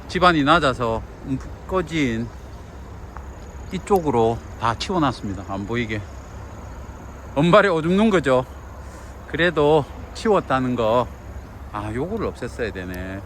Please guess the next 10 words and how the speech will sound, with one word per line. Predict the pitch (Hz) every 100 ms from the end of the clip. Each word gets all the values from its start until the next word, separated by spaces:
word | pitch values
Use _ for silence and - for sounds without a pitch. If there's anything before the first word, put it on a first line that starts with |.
| 113
요 | 107
새끼 | 127 - 107
요거를. | 98 104 104 98 98 - - - - - - - - - - - - - - - - - - - - - - - - - - - - - - - 117
요렇게 | 107 - 107
시-, | - -
치워놓고 | - - 175 139 - 127
노니-, | 151 131 - - -
나니까 | 139 156 127 113 113 120 123 - - - - - - -
깔끔합니다. | 135 123 156 127 123 131 110 - - - - - - - - - - -
보이시죠? | 139 - 127